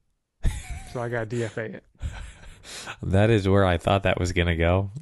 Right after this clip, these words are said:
Speaker 2: and that's where I thought
Speaker 1: <laughs>
Speaker 2: I was going to go. Honestly, I was like, "This is gonna be my first D F A, and it's not even gonna be a bourbon. It's gonna be a Scotch."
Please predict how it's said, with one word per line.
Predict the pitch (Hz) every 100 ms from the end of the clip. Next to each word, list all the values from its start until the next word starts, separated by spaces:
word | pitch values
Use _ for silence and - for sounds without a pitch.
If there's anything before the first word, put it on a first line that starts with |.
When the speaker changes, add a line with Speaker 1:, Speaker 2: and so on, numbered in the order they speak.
| 190
Speaker 2:
and | 95 90
that's | 92 95 95
where | -
I | 95
thought | - 165 104 -
Speaker 1:
<laughs> |
Speaker 2:
I | 101
was | 135 131 104
going | 107 98 90
to |
go. | 82 82
Honestly, | 117 131 113 110 95
I |
was | 92
like, | 95 92
"This | 95
is | 101
gonna | 104 98
be | 95
my | 92
first | 92 95 85
D | 92
F | 87
A, | 90 85 82
and | 85
it's | 87
not | 92 90
even | 87 95
gonna | 87 90
be | 87 87
a | 85
bourbon. | 82 95 - 92 82 78
It's | 80 -
gonna | 90
be | 82 80
a |
Scotch." | 76 - 87 80